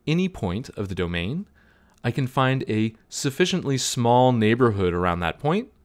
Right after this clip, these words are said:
so that when I map that neighborhood into space, when I restrict my map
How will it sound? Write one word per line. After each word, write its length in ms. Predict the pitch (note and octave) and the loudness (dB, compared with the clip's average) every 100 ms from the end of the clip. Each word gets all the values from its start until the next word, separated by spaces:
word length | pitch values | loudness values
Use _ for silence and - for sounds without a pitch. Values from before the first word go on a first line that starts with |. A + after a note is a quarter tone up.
| _ _ _ _ _ _ - | _ _ _ _ _ _ -10
so 380 | - E3+ F3+ | 0 4 6
that 340 | D3+ G2+ G#2 - _ _ _ _ - | 6 4 0 -4 _ _ _ _ -4
when 180 | A2+ | 0
I 220 | G#2+ G2+ - _ | 2 0 -6 _
map 480 | A2+ G#2+ A2 C#3 - | -6 0 2 2 0
that 220 | C3+ A2+ | -2 0
neighborhood 480 | A2+ A2 G#2+ G#2 F#2+ | 0 0 -2 -2 -2
into 160 | F2+ E2+ | -4 -4
space, 580 | - C#3 G2 G2 - | -2 0 0 0 -4
when 120 | G#2+ G2 | -2 0
I 40 | |
restrict 800 | F2 F2+ - - A2 C3 - - | -2 -2 -4 -4 0 -2 -2 -4
my 140 | G#2+ | -2
map 400 | G2 F#2+ F#2 F#2+ | 0 -2 -2 -4